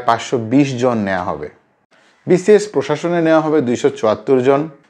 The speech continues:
পররাষ্ট্র ক্যাডারে নেওয়া হবে দশ জন এবং পুলিশ ক্যাডারে নেওয়া হবে আশি জন এবং আনসার ক্যাডারে নেওয়া হবে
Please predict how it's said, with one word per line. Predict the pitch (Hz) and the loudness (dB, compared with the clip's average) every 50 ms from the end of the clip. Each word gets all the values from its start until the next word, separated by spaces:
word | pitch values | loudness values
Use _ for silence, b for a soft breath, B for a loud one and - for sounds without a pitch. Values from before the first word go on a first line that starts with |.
| _ - | _ 0
পররাষ্ট্র | 127 135 156 160 160 - 208 | 2 2 2 2 0 -2 0
ক্যাডারে | 170 156 147 135 143 143 139 | 4 4 4 6 4 4 2
নেওয়া | 131 127 127 131 | 0 -2 -2 -2
হবে | 123 131 117 123 | -2 0 2 2
দশ | 120 110 135 143 175 185 175 | 2 4 4 4 4 2 0
জন | 175 196 196 180 | 0 0 0 0
এবং | 147 123 123 127 120 - | 0 -2 -2 -4 -4 -4
পুলিশ | 139 139 156 165 170 | 0 0 0 0 2
ক্যাডারে | - 143 120 127 123 120 | 0 2 4 4 4 4
নেওয়া | 110 113 113 113 113 | 2 0 -2 -2 -2
হবে | 123 110 107 156 226 233 131 131 - | 0 2 2 2 2 2 0 -2 0
আশি | - 110 120 - - 175 156 | -2 -2 -2 -2 -2 -2 0
জন | 147 170 170 170 | 2 2 2 2
এবং | 156 139 143 135 120 | 2 0 0 -2 -2
আনসার | 110 120 127 147 - 165 147 | -2 -4 -4 -2 0 0 2
ক্যাডারে | 135 139 120 135 131 127 127 | 2 2 2 2 2 2 2
নেওয়া | 123 127 127 127 | 2 0 -2 0
হবে | 139 139 131 143 | 0 0 0 0